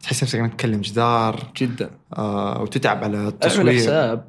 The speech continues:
Speaker 2: إن التحدي صار مضاعف بالنسبة لي. ليش؟ لأني أحرقت السفن حرفيًا. بعت سيارتي، جمعت مدخراتي وهي عشرة آلاف دولار، قررت إني أسافر بدون رجعة.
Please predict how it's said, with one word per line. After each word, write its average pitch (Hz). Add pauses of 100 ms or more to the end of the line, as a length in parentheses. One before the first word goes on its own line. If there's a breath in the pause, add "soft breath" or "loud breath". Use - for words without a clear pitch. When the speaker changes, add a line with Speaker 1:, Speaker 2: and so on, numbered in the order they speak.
Speaker 2:
إن 127
التحدي 127
صار 123
مضاعف 120
بالنسبة 104
لي. 101
ليش؟ 110
لأني 113
أحرقت -
السفن - (260)
حرفيًا. - (480 loud breath)
بعت 123
سيارتي، 104 (300)
جمعت 117 (160)
مدخراتي 120
وهي 113
عشرة 113
آلاف 110
دولار، 110 (520 soft breath)
قررت 143
إني 123
أسافر 147
بدون 123
رجعة. -